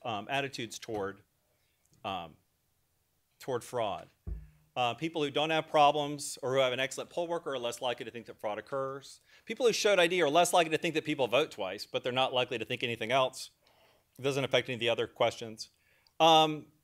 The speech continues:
and again, uh, voting for Romney or voting for a, uh, or your candidate losing are very important.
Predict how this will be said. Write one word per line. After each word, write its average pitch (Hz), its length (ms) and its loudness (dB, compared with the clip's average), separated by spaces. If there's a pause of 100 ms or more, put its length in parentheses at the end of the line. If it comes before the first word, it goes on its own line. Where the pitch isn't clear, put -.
(360)
and 160 120 4
again, 160 600 2
uh, 127 260 4 (180)
voting 147 260 0
for 135 140 -2
Romney 123 300 2
or 120 100 0
voting 120 240 0
for 117 180 0
a, 113 60 2 (200)
uh, 113 260 -6
or 127 120 -4
your 117 120 -4
candidate 127 380 -2
losing 117 480 -4
are 101 60 -4
very 107 220 -4
important. 95 460 -12